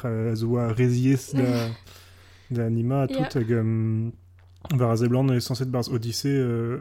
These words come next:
Speaker 1: et ou censé d'avoir juste un tu plar, mais, euh, de ce, en du des peines, de ce rediet, film, euh, fait mad, urpo dagger plar, puis, euh,
Speaker 2: Hmm.
Speaker 1: fait le quai de derrière, euh, Rory, on a plar, enfin, tout ça.
Speaker 2: Yeah.
Speaker 1: Euh, c'est tu.
Speaker 2: C'est une résuror, nous, on a fait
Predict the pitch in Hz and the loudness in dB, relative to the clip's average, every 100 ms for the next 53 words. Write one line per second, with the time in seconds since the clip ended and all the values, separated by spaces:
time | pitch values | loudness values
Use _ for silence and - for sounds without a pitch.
0 | 127 - - 143 120 120 127 123 120 113 | -10 -16 -10 -4 -2 -2 -2 -2 0 0
1 | 117 117 123 127 117 - 117 - 135 131 | 0 -2 -4 -4 -4 -2 -4 -2 -2 -2
2 | 120 113 113 113 113 110 117 - 123 110 | -2 -2 -4 -4 -4 -4 -6 -6 -8 -10
3 | - - - - - - - - 123 135 | -16 -20 -20 -20 -20 -20 -14 -4 -2 0
4 | 123 107 120 113 110 - 113 107 107 110 | -2 0 0 0 -4 -6 -6 -4 -4 -2
5 | 120 - 117 107 107 107 - 110 110 113 | -4 -4 -4 -4 -4 -4 -2 -2 -2 -4
6 | - 110 - 117 113 - - 117 - 107 | -6 -2 2 2 0 -4 -6 -6 -6 -10
7 | 110 110 - 254 247 240 123 113 - 107 | -8 -6 -4 -2 -4 -4 -6 -8 -8 -6
8 | 110 123 113 107 - 113 113 110 107 107 | -4 -2 -4 -6 -8 -6 -6 -6 -8 -10
9 | - 120 - 113 - 110 - 262 269 247 | -12 -14 -12 -12 -10 -10 -8 -8 -8 -10
10 | - - - - - 127 110 101 - 113 | -18 -20 -20 -20 -14 -12 -10 -14 -18 -20
11 | - - - - - - 302 302 285 277 | -20 -20 -20 -20 -16 -8 -8 -6 -4 -4
12 | 247 254 247 269 302 302 277 262 247 240 | -4 -4 -2 -2 -2 -2 -2 -2 -2 -4